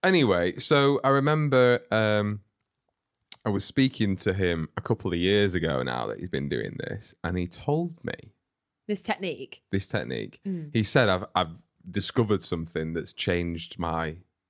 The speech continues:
Speaker 1: hair life."
Speaker 2: Yeah.
Speaker 1: Right. And I said to him, "What is it?" And he says, "It's this powder that you can buy,
Speaker 2: Mm.
Speaker 1: that you buy in, like, the shade of your hair colour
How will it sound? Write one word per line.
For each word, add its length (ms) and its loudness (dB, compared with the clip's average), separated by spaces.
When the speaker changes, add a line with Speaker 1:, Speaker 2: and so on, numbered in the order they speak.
Speaker 1:
hair 460 -2
life." 600 -4
Speaker 2:
Yeah. 300 -10
Speaker 1:
Right. 300 -4
And 160 0
I 160 2
said 300 -2
to 220 -6
him, 200 -2
"What 180 -4
is 120 -8
it?" 180 -10
And 80 -6
he 40 -6
says, 180 -12
"It's 100 -12
this 180 -6
powder 680 -4
that 120 0
you 140 -4
can 220 -6
buy, 460 -4
Speaker 2:
Mm. 60 -14
Speaker 1:
that 100 -4
you 140 0
buy 360 4
in, 120 0
like, 300 -4
the 80 0
shade 400 0
of 100 -2
your 140 0
hair 360 -4
colour 380 -6